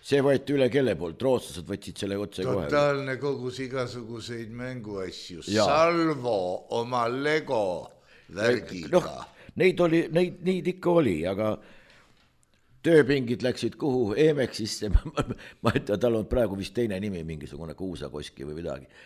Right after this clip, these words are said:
Speaker 1: Aga need läksid niisuguse tänu inimlikule aplusele ja, ja ni-, või jutumärkides heasoovijate, äh, soovide kohaselt täpselt sinna, kuhu nad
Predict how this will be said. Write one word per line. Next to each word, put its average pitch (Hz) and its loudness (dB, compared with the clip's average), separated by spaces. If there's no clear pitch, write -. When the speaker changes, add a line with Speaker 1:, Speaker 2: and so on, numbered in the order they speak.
Speaker 1:
Aga 120 2
need 160 0
läksid 180 2
niisuguse 139 -4
tänu 143 -2
inimlikule 143 -2
aplusele 127 -2
ja, 113 0
ja 110 0
ni-, 110 -6
või 107 -2
jutumärkides 117 0
heasoovijate, 110 0
äh, 101 -2
soovide 117 2
kohaselt 131 -2
täpselt - -6
sinna, 120 -2
kuhu 117 -4
nad 113 -4